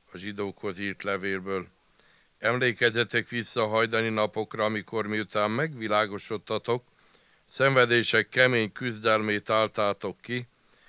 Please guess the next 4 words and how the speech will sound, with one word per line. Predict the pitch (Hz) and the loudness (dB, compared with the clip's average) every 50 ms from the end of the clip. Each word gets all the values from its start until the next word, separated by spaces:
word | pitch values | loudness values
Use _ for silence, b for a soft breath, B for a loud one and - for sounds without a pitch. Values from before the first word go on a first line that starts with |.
| b b | b b
s | b - | b -4
részint | 127 131 135 143 143 131 - 139 143 147 | 0 2 4 4 4 2 0 -2 0 4
gyalázatokban, | 143 175 180 170 165 156 143 123 147 139 135 - 135 131 127 127 127 123 127 135 135 113 | 4 4 6 6 6 6 6 4 2 0 0 -2 -6 -6 -2 0 2 2 4 2 0 -4
szorongatatásokban, | - - 123 120 127 127 123 123 113 - - 117 - - 117 113 110 - - 120 110 110 113 110 110 113 113 110 | -6 -6 -4 -2 -2 -2 -2 -2 -2 -2 -4 -6 -4 -2 -2 -2 -2 -2 -4 -6 -6 -6 -4 -2 0 0 0 -4